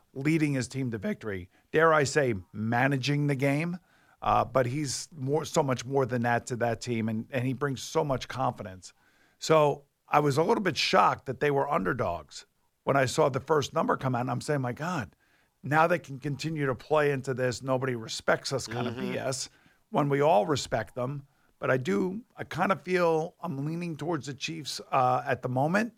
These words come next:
Speaker 1: but they do have some injuries that they're gonna have to deal with, and I wanna see what they look like come the end of the week.
Speaker 2: Yeah, I think it's, Boomer, it's really roster versus quarterback.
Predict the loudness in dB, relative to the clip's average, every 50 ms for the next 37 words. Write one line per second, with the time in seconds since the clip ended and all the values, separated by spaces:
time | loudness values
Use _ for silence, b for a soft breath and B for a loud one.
0 | b b b b b b b b b -2 0 2 0 0 2 2 2 2 2 2
1 | 0 -2 -2 -2 -2 -2 -2 -2 -2 0 0 0 0 -2 -2 0 0 -2 -2 0
2 | -2 -2 -2 -2 -2 -4 -4 -2 0 0 0 0 -2 -10 -8 -4 0 0 2 2
3 | 2 0 0 -2 -2 -2 -2 0 0 0 2 2 0 0 -2 -4 -4 -4 -2 -2
4 | -2 0 0 0 0 -2 -2 -2 -2 -2 -2 -2 -2 -4 -6 -6 -4 -4 -4 -4
5 | -4 -6 -8 -10 -12 -14 -12 -12 -14 -14 _ _ _ _ _ _ _ _ _ _
6 | _ _ 0 2 2 2 4 2 2 2 2 2 2 0 -2 -2 -4 -10 -12 -16
7 | _ -20 -20 B B B B B B B B B B B B B B -2 0 0
8 | 2 2 0 0 -2 -2 -2 0 0 0 0 -2 -2 -2 0 0 0 0 -2 -4
9 | -6 -6 -4 -4 -4 -4 -2 -2 -2 -4 -6 -8 -10 -10 -10 -8 -6 -6 -6 -6
10 | -8 -10 -12 -12 -14 -14 -16 -20